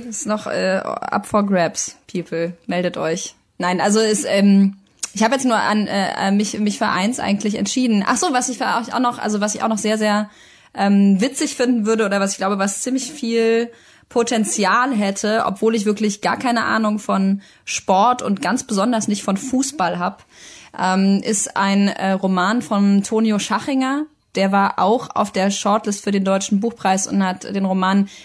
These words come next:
Nicht wie ihr geschrieben, über einen österreichischen Nationalfußballspieler.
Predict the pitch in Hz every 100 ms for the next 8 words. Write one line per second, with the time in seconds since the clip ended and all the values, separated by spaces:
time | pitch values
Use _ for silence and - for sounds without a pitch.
0 | - - - 214 208 - 214 202 226 190
1 | - 175 165 175 196 _ - 190 185 -
2 | 180 185 185 185 220 - 208 180 196 202
3 | - 190 185 185 196 180 175 214 208 190
4 | - 160 156 - 160 151 185